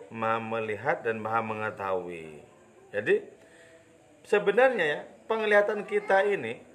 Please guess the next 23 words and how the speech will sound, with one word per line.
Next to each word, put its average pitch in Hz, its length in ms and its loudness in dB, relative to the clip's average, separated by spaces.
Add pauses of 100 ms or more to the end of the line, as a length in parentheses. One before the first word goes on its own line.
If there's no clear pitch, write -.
(320)
pendengaran 180 560 2
kita 175 400 0
ini, 523 180 0 (960)
ini 233 240 2
tidak 196 300 4
bisa 175 180 2
disandarkan 160 640 -2
kecuali 165 400 0
kepada 160 400 -2
penglihatan 135 540 -2
Allah 120 260 -2
dan 165 160 -2
kepada 151 320 -2
pendengaran 151 480 0
Allah. 180 260 -4 (220)
Tidak 170 160 -2
bisa 160 160 2
disandarkan 156 640 -2
kecuali 147 260 -6
ke, 175 140 -2 (500)
ke 165 80 -4
sana 196 320 -4
sebenarnya. 110 560 -2